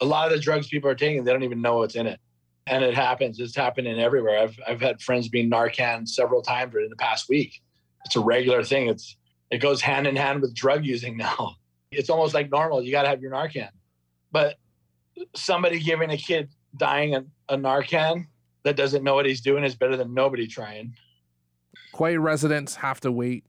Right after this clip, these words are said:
Speaker 2: until next August for Grove Farm, the adolescent treatment center that was supposed to have already opened. It won't open until next August. So in the meantime, you know, if somebody's addicted, if somebody wants to get help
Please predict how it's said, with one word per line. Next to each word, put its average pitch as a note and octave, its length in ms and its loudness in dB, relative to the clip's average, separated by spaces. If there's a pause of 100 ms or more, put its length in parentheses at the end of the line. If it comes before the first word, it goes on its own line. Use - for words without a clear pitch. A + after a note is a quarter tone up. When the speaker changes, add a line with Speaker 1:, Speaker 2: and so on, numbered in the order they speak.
(140)
Speaker 2:
until A#2+ 300 -2
next A#2+ 420 0
August A2 480 -2
for A2 160 -2
Grove A2+ 380 0
Farm, A2 480 -2 (100)
the A2 340 -8
adolescent A#2 520 0
treatment A2 360 -6
center A2+ 280 0
that G#2 120 0
was G2+ 100 -6
supposed F3+ 420 0
to A2 280 0 (140)
have A2+ 180 -2
already A#2+ 360 2
opened. G#2+ 560 -6 (360)
It A2 160 0
won't B2 220 2
open A#2 240 0
until A2 240 -4
next A2 400 -4
August. A2 540 -2 (460)
So B2 260 0 (160)
in D#3+ 140 2
the D#3+ 100 4
meantime, B2 880 0 (400)
you A#2+ 80 -2
know, A2 100 2
if G2+ 60 -6
somebody's C#3 480 2
addicted, C#3+ 480 0
if B2 120 2
somebody A#2+ 280 0
wants A#2 240 -4
to A2 80 -8
get A2 240 -6
help - 360 -2